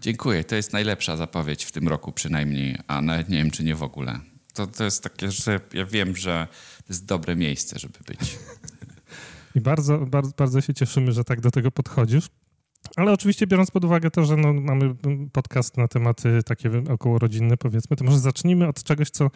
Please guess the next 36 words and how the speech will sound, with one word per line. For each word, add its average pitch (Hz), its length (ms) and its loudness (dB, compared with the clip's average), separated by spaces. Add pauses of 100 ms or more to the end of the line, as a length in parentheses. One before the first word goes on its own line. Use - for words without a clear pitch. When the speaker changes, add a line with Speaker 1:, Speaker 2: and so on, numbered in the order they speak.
(520)
Speaker 2:
nas 131 180 2
bardzo 139 320 2
prywatnie 139 460 2
interesuje. 127 760 2 (680)
I 143 60 0
to 165 60 6
jest 196 120 4
coś 214 100 2
takiego, 208 340 2
o 185 40 4
czym 190 200 2
byśmy 185 200 2
już 175 100 2
kiedyś 170 180 2
rozmawiali 170 420 4
w 156 40 2
innym 175 200 6
podcaście, - 460 0
ale 123 100 0
to 135 120 2
nie 131 120 0
będę 135 240 4
mówił 127 280 0
w 117 40 0
jakim, 135 260 0
żeby 113 200 0
d-, 113 160 -8
d-, 127 280 -6
jakaś - 240 -6
tajemnica 123 380 2
pozostała. 113 520 2 (800)
E, 127 220 4
ale 139 100 2
porozmawiajmy 190 540 2
o 262 40 2
szkole 110 640 2